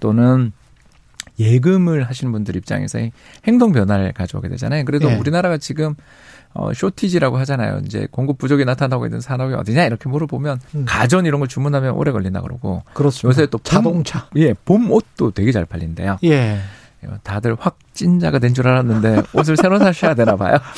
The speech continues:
Speaker 1: <laughs> 아, 저도 확 쪄서.
Speaker 2: 예.
Speaker 1: <laughs> 그러니까 이런 여러 가지 소비가 나오는 이유가 뭐냐면 결국은 은행에 예금하려니 영점오 프로 이자에 만족 못해서
Speaker 2: 그렇죠.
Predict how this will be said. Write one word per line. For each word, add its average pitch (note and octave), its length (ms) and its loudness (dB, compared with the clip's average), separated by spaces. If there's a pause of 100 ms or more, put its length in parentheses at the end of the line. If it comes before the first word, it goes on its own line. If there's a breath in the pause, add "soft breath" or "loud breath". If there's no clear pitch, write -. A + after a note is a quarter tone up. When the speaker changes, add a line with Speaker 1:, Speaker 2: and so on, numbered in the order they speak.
(140)
Speaker 1:
<laughs> - 360 0
아, - 160 0
저도 E3 280 2
확 D#3+ 300 -4
쪄서. D#3 240 2 (320)
Speaker 2:
예. - 20 6
Speaker 1:
<laughs> F3 560 4 (400 loud breath)
그러니까 F#3+ 80 4
이런 B3 320 6
여러 E3+ 160 4
가지 G#3+ 160 4
소비가 A#3+ 460 2
나오는 E3 320 2
이유가 D#3+ 240 2
뭐냐면 C3+ 560 -2
결국은 A2+ 560 -4 (360 soft breath)
은행에 A#3+ 320 4
예금하려니 D3+ 680 2
영점오 E3 440 2
프로 C3 260 -6
이자에 A#2 560 -2
만족 C#3+ 280 -2
못해서 G#2 640 -6
Speaker 2:
그렇죠. B2 540 -4